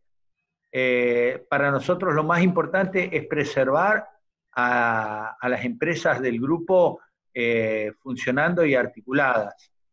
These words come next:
Cuando se genera una quiebra de esta naturaleza, eh, además de que los acreedores pierden gran parte del valor de su acreencia, los, quienes terminan siendo los nuevos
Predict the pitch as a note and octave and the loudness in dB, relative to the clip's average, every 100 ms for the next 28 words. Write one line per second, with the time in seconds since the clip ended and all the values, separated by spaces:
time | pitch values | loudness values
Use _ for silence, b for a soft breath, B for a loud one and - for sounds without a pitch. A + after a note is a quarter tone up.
0 | _ - B2 B2 B2 A#2+ A#2 A#2 A2+ A#2 | _ -12 -6 0 2 2 0 -2 -6 -6
1 | A#2 C#3 C#3+ F#3 G3+ E3 - F3 E3+ D#3+ | -6 -2 0 2 2 2 0 -2 2 0
2 | D#3+ D3+ D3 - C3+ D3 F3 F3 G3+ G#3+ | 0 -2 -2 -2 -2 0 0 2 2 0
3 | - _ _ _ _ _ _ - B2 A#2+ | -2 _ _ _ _ _ _ -6 -2 0
4 | B2+ C3 A#2+ B2 F3+ F3+ F3+ D#3+ B2 C3+ | -2 -2 0 0 2 2 0 -2 -2 -2
5 | C3+ C3+ D3 C#3+ - C#3 C#3+ C#3 C3 B2 | -2 0 2 0 -2 -2 -2 0 -2 0
6 | C3 C3+ C#3+ C3+ C#3 B2+ A#2 A#2+ C3+ C3+ | -2 -2 -2 -2 -2 -2 0 0 2 2
7 | A#2+ A#2+ A2+ - A2 - A#2 C3 C#3 C#3 | 0 -6 -10 -10 -12 -8 -2 -2 -2 -2
8 | D#3 E3 - _ _ _ _ _ _ _ | -2 -2 -6 _ _ _ _ _ _ _
9 | _ _ _ _ - B2+ - A#2+ A#2 A2+ | _ _ _ _ -16 -16 -14 -8 -4 -2
10 | A2+ A2+ _ C#3 B2 A#2 B2+ C#3+ F3 E3 | -4 -6 _ -4 -4 -4 -2 0 0 -2
11 | - F3+ D#3 C3+ C3+ E3 E3 D#3+ C3+ B2 | -2 -2 0 0 0 2 4 4 4 2
12 | G#2+ | 0